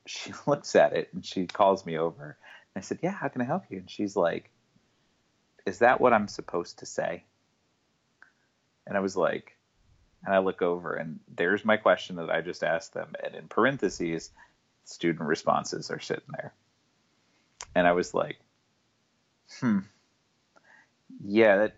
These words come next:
that's, that sort of steals the magic from this, doesn't it?" <laughs> And she's like, "Yeah, just a little." I was like, "Right." And, and I, I was talking with Tom afterwards, and I was like,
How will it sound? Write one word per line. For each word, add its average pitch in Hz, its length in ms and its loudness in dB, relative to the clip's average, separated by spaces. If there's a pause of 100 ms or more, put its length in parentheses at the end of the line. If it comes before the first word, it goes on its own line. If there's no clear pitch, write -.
(100)
that's, - 300 -12 (300)
that - 100 -16
sort 110 300 2
of 98 60 -2
steals 101 380 2
the - 80 -6
magic 101 480 0
from 80 200 -8
this, 76 200 -10
doesn't 90 280 2
it?" 85 160 -2
<laughs> - 40 -20
And - 180 -6
she's - 380 0
like, - 280 -4 (920)
"Yeah, 120 260 6
just 123 280 -6
a 113 40 4
little." 90 440 0 (360)
I 104 100 -4
was 101 140 -8
like, 92 200 0 (1160)
"Right." 90 440 2 (280)
And, 95 460 -4
and 98 160 2
I, 98 400 2 (120)
I 95 120 0
was 95 160 -4
talking 107 460 2
with 101 180 0
Tom 87 260 -2
afterwards, 85 600 -8
and 80 80 -10
I 80 40 -10
was 80 160 -16
like, 87 160 -16